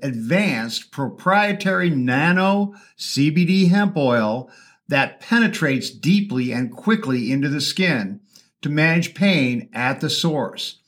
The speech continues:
The fine folks at Dolorex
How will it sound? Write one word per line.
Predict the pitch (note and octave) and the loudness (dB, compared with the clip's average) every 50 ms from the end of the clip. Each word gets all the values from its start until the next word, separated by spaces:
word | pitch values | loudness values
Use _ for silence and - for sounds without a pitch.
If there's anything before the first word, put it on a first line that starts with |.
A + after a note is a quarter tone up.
| _ _ _ _ _ _ - | _ _ _ _ _ _ -6
The | B2+ A#2+ | -4 -4
fine | G#2 - - E3+ D#3 D#3 D#3 D3+ D3+ C3+ | -4 -2 0 2 2 2 2 2 0 -2
folks | - - F3 D#3 D#3 D#3 - D#3+ | -2 0 0 2 0 0 -2 -4
at | C#3+ B2+ A#2+ | -4 -4 -2
Dolorex | F#3+ G#3+ G#3 G#3 F3 C#3+ A#2+ A#2+ G#2+ G#2 G#2+ A2+ - - - - - | -2 0 2 2 2 2 2 0 0 0 -2 -4 -4 -6 -8 -8 -10